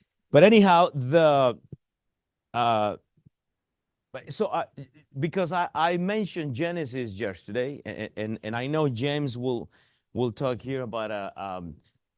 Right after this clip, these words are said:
uh, uh, uh, something special. I, I wanna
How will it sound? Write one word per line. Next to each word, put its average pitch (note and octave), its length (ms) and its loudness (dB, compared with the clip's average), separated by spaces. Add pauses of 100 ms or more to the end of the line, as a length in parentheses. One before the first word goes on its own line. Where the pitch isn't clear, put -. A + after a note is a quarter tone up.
uh, - 180 -6
uh, G2 200 -2
uh, G2 180 -2
something C3+ 380 -2
special. C#3 400 -4
I, B2 200 2
I A2+ 180 0
wanna E3 440 -2